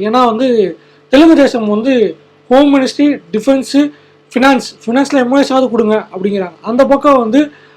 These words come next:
ரயில்வே, அக்ரி, ரூரல் and, ரூரல் டெவலப்மெண்ட் அதை கொடுங்கன்னு, அஹ், நிதிஷ் கேக்குறாரு, சிராக் பஸ்வானும் கேக்குறாரு, ஏக்நாத் சிண்டே கேக்குறாரு, ஜே டி எஸ் கேக்குறாங்க, எல்லாருமே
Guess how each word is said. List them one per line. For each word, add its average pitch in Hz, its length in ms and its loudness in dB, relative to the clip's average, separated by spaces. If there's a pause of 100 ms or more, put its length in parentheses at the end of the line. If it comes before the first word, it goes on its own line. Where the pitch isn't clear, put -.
(180)
ரயில்வே, 277 420 6 (480)
அக்ரி, 269 260 2 (560)
ரூரல் 294 240 6
and, 247 120 0 (320)
ரூரல் 269 200 4
டெவலப்மெண்ட் 208 460 0 (560)
அதை 247 180 6
கொடுங்கன்னு, 240 380 -2 (800)
அஹ், 220 180 2
நிதிஷ் 262 300 0
கேக்குறாரு, 190 360 2 (360)
சிராக் 277 300 2
பஸ்வானும் 269 720 0
கேக்குறாரு, 190 420 2 (500)
ஏக்நாத் 269 300 2
சிண்டே 240 260 2
கேக்குறாரு, 196 340 0 (180)
ஜே 240 160 6
டி 269 120 4
எஸ் 294 180 -2
கேக்குறாங்க, 208 360 2 (160)
எல்லாருமே 302 420 2